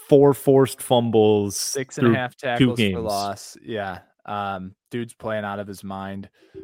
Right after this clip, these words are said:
Speaker 2: Um, but we moved him down to defensive end from the linebacker core, and the linebackers yesterday, kind of a quiet game.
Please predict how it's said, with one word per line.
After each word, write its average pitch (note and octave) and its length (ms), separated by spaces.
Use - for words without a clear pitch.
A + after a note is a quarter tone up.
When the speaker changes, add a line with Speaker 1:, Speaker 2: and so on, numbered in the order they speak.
Speaker 2:
Um, G#2 480
but E3 320
we D3+ 120
moved E3 240
him F3+ 100
down E3 220
to D3+ 80
defensive D3+ 560
end G#2+ 240
from B2 180
the C3 80
linebacker A2+ 640
core, G2 460
and A2+ 300
the A2+ 120
linebackers D3+ 640
yesterday, E3+ 600
kind B2 240
of G#3 60
a A#3 60
quiet C#3 360
game. A#2+ 380